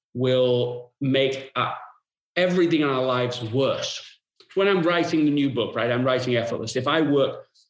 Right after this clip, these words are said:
if I work two or three hours of concentrated work, but actually that's about optimal. I can't really do much more than that. Really concentrated work, and I actually don't think anyone can.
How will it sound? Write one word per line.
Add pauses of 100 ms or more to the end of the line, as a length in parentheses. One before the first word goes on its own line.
(120)
if
I
work
two
or
three
hours
of
concentrated
work,
but
actually
that's
about
optimal. (360)
I
can't
really
do
much
more
than
that. (200)
Really
concentrated
work,
and
I
actually
don't
think
anyone
can.